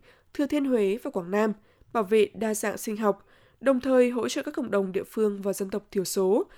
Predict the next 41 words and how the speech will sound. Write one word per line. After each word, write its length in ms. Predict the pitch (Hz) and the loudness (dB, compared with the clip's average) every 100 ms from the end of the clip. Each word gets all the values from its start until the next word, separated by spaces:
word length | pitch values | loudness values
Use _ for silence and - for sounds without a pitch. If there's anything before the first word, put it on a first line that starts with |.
| _ _ | _ _
đa 140 | 285 277 | -6 -4
dạng 200 | 262 196 | -4 -4
hóa 420 | 196 185 185 302 - | -2 -2 -4 -8 -8
và 180 | 233 202 | -6 -6
cải 160 | 185 | -6
thiện 220 | 170 196 - | -4 -6 -6
sinh 180 | 190 | -10
kế. 380 | 190 190 196 294 - _ _ _ - - - - - | 0 4 4 2 -4 _ _ _ -20 -20 -20 -20 -2
U 180 | 214 214 | 2 2
S 120 | 240 - | 2 -2
aid 200 | 247 - | -2 -2
cho 140 | - 214 | -6 -4
hay, 300 | 220 220 208 - _ | 2 2 2 -6 _
cơ 100 | 285 | -2
quan 160 | 302 285 | -2 2
này 200 | 262 240 | 0 0
sẽ 160 | - | -2
tiếp 160 | - 339 | -8 -6
tục 120 | - 208 | -6 -6
hỗ 160 | 202 214 | -4 -4
trợ 200 | - 254 | -2 -4
công 280 | - 196 190 | -2 -8 -6
tác 200 | 277 - | -8 -4
bảo 200 | 233 185 | -4 -4
tồn 300 | - 190 185 | -2 -4 -2
đa 120 | 214 | -6
dạng 240 | 208 202 | -4 -6
sinh 160 | - 226 | -6 -4
học 220 | 233 214 - - _ - | -2 -2 -6 -20 _ -6
tại 120 | 247 | -2
Quảng 200 | 240 196 | 0 0
Nam 320 | 208 214 196 | 0 0 -2
và 160 | 208 190 | -4 -4
Thừa 180 | 190 | -6
Thiên 160 | 185 202 | -4 -2
Huế 340 | 202 185 190 254 | 0 -2 -2 -6
trong 300 | - 190 185 | -8 -8 -6
năm 180 | 190 185 | -8 -6
năm 160 | 185 | -6
tới 140 | 180 175 | -4 2
đây. 240 | 208 | 4